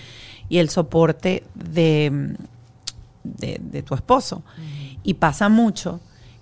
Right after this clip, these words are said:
Speaker 1: que cuando las parejas se someten a,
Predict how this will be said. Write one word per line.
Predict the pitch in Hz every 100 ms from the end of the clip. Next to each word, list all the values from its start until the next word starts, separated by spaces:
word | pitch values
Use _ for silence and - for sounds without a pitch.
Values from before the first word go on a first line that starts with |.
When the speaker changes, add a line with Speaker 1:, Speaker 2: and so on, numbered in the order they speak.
| - -
Speaker 1:
que | 160 160 156 -
cuando | - 160 151 156 156 160 151 147 -
las | - 151
parejas | 151 147 143 185
se | 220
someten | 202 175 160 147 185 208 202 -
a, | - 160 151 147 147